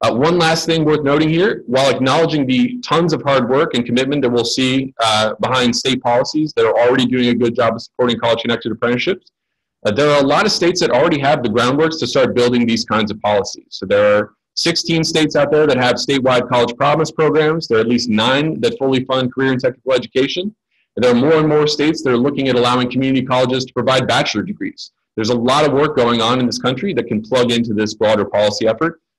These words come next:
of supporting college-connected R T I. So with that in mind, we'll move on to our main event. We have, uh, representatives joining us from three states today,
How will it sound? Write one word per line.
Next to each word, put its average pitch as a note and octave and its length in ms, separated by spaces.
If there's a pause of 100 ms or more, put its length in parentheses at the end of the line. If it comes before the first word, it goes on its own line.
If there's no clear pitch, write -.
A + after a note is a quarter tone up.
of - 100
supporting B2 440
college-connected G#2+ 640
R G2 120
T F#2 200
I. F2 200 (800)
So D3+ 140
with C#3 120
that E3+ 140
in F3+ 80
mind, D#3+ 200
we'll D3+ 100
move D3 180
on C#3+ 160
to D3 300
our B2 280
main C#3 280
event. D#3 420
We A#2+ 180
have, A#2+ 400
uh, A2 180
representatives C#3 720
joining B2+ 320
us B2 200
from A2 240
three D#3 220
states B2 420
today, A#2+ 340